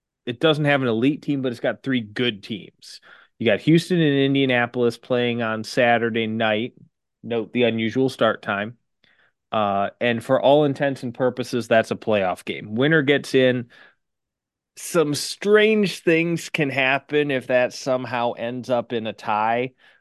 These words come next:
but most likely the winner of that game is going to be in. The winner also has a chance to win the division if Jacksonville chokes it against the Titans.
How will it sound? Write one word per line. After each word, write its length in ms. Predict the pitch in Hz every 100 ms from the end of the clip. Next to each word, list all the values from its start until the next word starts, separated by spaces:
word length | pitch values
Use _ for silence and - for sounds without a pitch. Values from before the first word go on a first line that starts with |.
| _
but 200 | 127 123
most 460 | 139 147 151 147 -
likely 840 | 127 120 117 117 117 117 113 107
the 160 | 117 120
winner 400 | 120 127 123 117
of 100 | 110
that 220 | 113 113
game 280 | 113 110 107
is 140 | 107
going 340 | - 107 104 104
to 560 | - 107 101 101 101 _ _ _
be 160 | 110 104
in. 440 | - 101 87 58 - _ _ _ _ _ _ -
The 360 | 113 113 127
winner 340 | 123 131 123 120
also 460 | - 185 190 160
has 180 | 143 127
a 60 | 120
chance 420 | - 127 120 117
to 100 | -
win 220 | 117 117
the 60 | 107
division 720 | 98 101 170 208 151 127 123
if 260 | - 120 107
Jacksonville 800 | 127 160 160 - 135 120 117
chokes 480 | 110 - 117 110 -
it 260 | 120 113 _ _ _ _ _ _
against 720 | 120 113 113 113 - - - _ _ - 127
the 160 | 101 87
Titans. 800 | - 147 - 95 - - 104